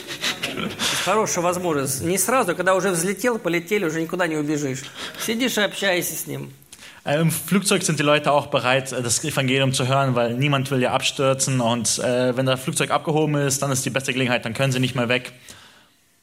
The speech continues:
Speaker 1: Уже убежать некуда, только в туалет на время, опять придет.
Speaker 2: Der einzige Weg ist
Speaker 1: Все.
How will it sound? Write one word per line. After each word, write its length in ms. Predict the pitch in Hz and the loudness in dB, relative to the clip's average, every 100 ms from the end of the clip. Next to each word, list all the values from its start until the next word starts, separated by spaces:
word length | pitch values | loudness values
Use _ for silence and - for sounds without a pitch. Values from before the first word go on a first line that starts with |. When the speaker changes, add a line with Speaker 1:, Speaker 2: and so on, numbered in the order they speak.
| - | -12
Speaker 1:
Уже 180 | 139 | -6
убежать 380 | 143 156 180 156 | -4 -2 -2 -2
некуда, 280 | 175 175 139 | -4 -2 -2
только 180 | 139 139 | -2 -4
в 60 | |
туалет 320 | - 147 180 147 | 0 0 0 0
на 120 | 135 | -2
время, 260 | 131 123 | 0 -2
опять 240 | 120 131 135 | -2 -4 -4
придет. 320 | 139 127 127 - - - | -2 -2 -4 -10 -20 -8
Speaker 2:
Der 60 | 123 | -2
einzige 340 | 131 135 135 123 | 0 2 0 2
Weg 160 | 139 | 2
ist 100 | 151 | 2
Speaker 1:
Все. 80 | 185 | 0